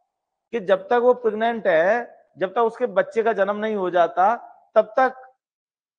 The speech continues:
अ, लिखा था पहले जन्म हो जाना चाहिए।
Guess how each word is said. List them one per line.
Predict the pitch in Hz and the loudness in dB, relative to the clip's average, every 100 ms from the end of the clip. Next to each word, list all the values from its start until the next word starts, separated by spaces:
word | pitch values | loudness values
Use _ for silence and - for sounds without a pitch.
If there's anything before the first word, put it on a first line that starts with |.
| _ _ _ _ _ | _ _ _ _ _
अ, | 156 160 320 160 - | -4 -2 -2 -4 -6
लिखा | 175 196 208 | -4 2 2
था | 254 | 2
पहले | 196 190 226 | 4 4 4
जन्म | 185 190 196 | 2 2 2
हो | 190 | 0
जाना | 190 196 | 0 0
चाहिए। | 196 196 196 196 | -4 -8 -8 -10